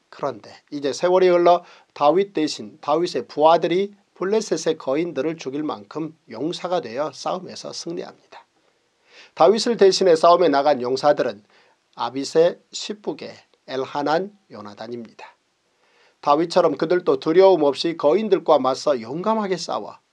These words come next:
이스라엘을 지켜내며 다윗과 함께 거룩한 제사장 나라를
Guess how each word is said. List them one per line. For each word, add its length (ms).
이스라엘을 600
지켜내며 880
다윗과 480
함께 420
거룩한 580
제사장 560
나라를 540